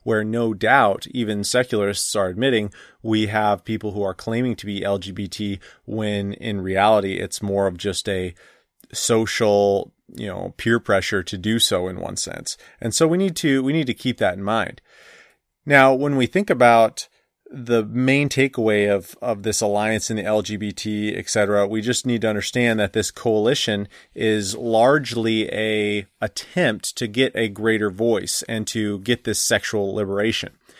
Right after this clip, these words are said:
And one of the things that, how this played out, uh, and, and one of the books you need to read on this is,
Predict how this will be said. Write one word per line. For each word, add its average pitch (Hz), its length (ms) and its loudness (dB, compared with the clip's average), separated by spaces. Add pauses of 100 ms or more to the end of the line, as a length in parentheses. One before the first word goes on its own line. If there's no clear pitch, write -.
(380)
And 143 460 2 (260)
one 151 200 4
of 202 100 6
the 156 80 2
things 151 460 -2
that, 127 340 0 (220)
how 165 220 6
this 151 140 2
played 110 280 2
out, 120 400 0 (220)
uh, 107 240 -2
and, 123 220 -2
and 117 240 -2
one 139 100 4
of 135 60 4
the 110 140 6
books 123 360 -4
you 104 100 -4
need 131 240 0
to 120 100 -4
read 101 220 -4
on 95 160 -2
this 98 360 -4
is, 101 460 -2